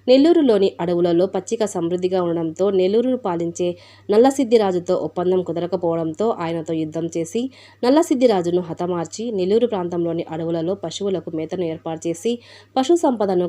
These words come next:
కాపాడాడని తెలియజేశారు. అదనపు సమాచారం వీడియో రూపంగా తెలియపరచడమైనది. ఆర్వి కృష్ణారెడ్డి, రిపోర్టర్,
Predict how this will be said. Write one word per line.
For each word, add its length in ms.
కాపాడాడని 680
తెలియజేశారు. 680
అదనపు 380
సమాచారం 560
వీడియో 260
రూపంగా 380
తెలియపరచడమైనది. 880
ఆర్వి 200
కృష్ణారెడ్డి, 440
రిపోర్టర్, 340